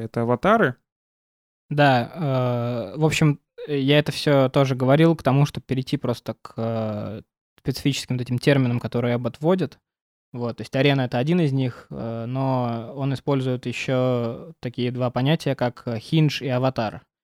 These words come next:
Speaker 2: Мы говорим о связанных экологиях. Экологии могут быть связаны по-разному. Вот это два типа связи между экологиями. Тот, э, пример, который мы рассмотрели про, э, лицензирование, э, медицинское и политику, это пример хинджа.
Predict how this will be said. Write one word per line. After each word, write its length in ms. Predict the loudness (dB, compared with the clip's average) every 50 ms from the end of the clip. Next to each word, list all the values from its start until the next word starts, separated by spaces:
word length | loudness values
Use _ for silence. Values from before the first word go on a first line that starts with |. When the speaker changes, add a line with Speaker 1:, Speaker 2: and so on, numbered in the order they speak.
| _ _ _ _ _ _ 0
Speaker 2:
Мы 120 | 2 4
говорим 340 | 6 6 8 8 8 6 4
о 40 | 4
связанных 440 | 4 4 4 6 4 2 0 -2 -2
экологиях. 800 | 2 4 6 6 6 6 6 4 4 2 2 -2 -10 -18 -20 _ _ -10
Экологии 420 | -2 2 4 6 6 8 8 6
могут 260 | 6 6 6 6 6 2
быть 120 | 2 0
связаны 440 | 2 4 6 6 6 6 4 2 2
по-разному. 640 | 2 4 4 6 4 4 0 -2 -4 -4 -6 -8 -8 _
Вот 140 | -8 -2 0
это 140 | 2 2 2
два 180 | 4 4 4 4
типа 300 | 2 0 -2 -2 -2 -4
связи 340 | 0 2 4 4 4 4
между 320 | 2 0 0 -2 -2 -4 -4
экологиями. 640 | -4 -4 -4 -4 -4 -6 -8 -8 -10 -8 -10 -10 -12 _ _ _ _ _ _ _ _ _ _ _ 4
Тот, 320 | 4 4 4 4 0 -8 -10 -6
э, 160 | -6 -6 -4
пример, 320 | 0 2 4 6 6 6 4
который 300 | 2 0 2 2 4 4
мы 100 | 2 2
рассмотрели 540 | 0 0 0 -2 0 2 4 4 4 4 2
про, 680 | 2 0 2 4 6 6 6 6 6 6 4 2 0 -4
э, 380 | -10 -14 -8 -4 -2 -2 0 0
лицензирование, 1000 | -2 0 2 2 4 4 6 6 6 6 4 4 2 2 2 0 0 -2 -4 -8 -6
э, 340 | -4 -2 0 0 0 0 0
медицинское 640 | 0 0 -2 0 0 0 0 -2 -2 -2 -2 -2 -2
и 200 | -2 -4 -6 -2
политику, 500 | 0 2 2 2 2 0 -4 -4 -4 -4
это 180 | -4 -4 -4 -2
пример 280 | 0 2 4 4 4 2
хинджа. 520 | 2 2 4 4 4 4 0 -2 -6 -8